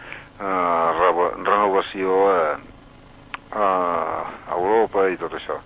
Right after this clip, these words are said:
Però, esclar, això estava, eh, ocupat, habitat, doncs, de feia, no sé, cinquanta mil anys, eh, vint-i-cinc mil anys, deu mil anys. Aquests, eh, qui eren? Doncs això encara no se sap, eh, ben bé.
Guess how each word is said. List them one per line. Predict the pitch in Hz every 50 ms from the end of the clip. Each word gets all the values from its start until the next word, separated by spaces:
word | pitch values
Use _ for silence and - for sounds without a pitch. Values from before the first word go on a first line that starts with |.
| - - - - - - - -
Però, | - - 104 -
esclar, | - - 117 139 156 139 113 101 95 90
això | 87 80 - 98 101
estava, | - - 127 120 117 117 110 110 107 104 104 101 98 92 90 85
eh, | 87 - - - - - - -
ocupat, | 107 - - 98 - 117 110 117 131 131 - - - -
habitat, | - 92 90 98 95 - 113 110 117 127 - - - - - - -
doncs, | - 110 110 104 101 98 92 87
de | 92
feia, | - - 92 95 101 110
no | 104 92
sé, | - 107 107 107 95 90 -
cinquanta | - 95 85 - 92 90 82 - 92 87 87 85 85 85
mil | 90 98 107
anys, | 117 120 120 120 123 123 117 107
eh, | 117 113 101 95 78 82 82 85 85
vint-i-cinc | 87 - - - - 87 87 85
mil | 90 95 98
anys, | 110 110 110 117 110 - -
deu | 98 90 87
mil | 85 90 95 98
anys. | 104 104 107 104 - - - - - - - - - -
Aquests, | - 104 - 113 120 120 - - - - - - - -
eh, | - 113 107 101 98 98 -
qui | - 135 131 117
eren? | 95 78 76 73 73 76 - - - -
Doncs | 90 92 95
això | 98 95 - 107 110
encara | 113 - 107 98 90
no | 87 78
se | 80 85
sap, | 90 87 82 - -
eh, | - 87 85 85 82 78 78
ben | 156 80 156 151
bé. | 147 151 -